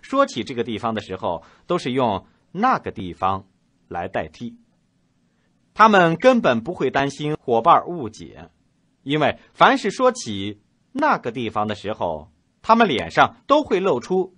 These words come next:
知情人一看就懂的一种特有笑容。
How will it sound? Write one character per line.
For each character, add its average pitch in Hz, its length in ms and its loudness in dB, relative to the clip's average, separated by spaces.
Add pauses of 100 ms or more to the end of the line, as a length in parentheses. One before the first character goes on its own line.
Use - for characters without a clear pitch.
知 285 200 -4
情 170 220 -6
人 131 380 0
一 190 260 -6
看 - 340 -2
就 214 200 -2
懂 78 320 -8
的 123 240 -4 (140)
一 160 180 -4
种 85 420 -6
特 247 280 -4
有 82 200 -10
笑 123 300 -2
容。 80 240 -18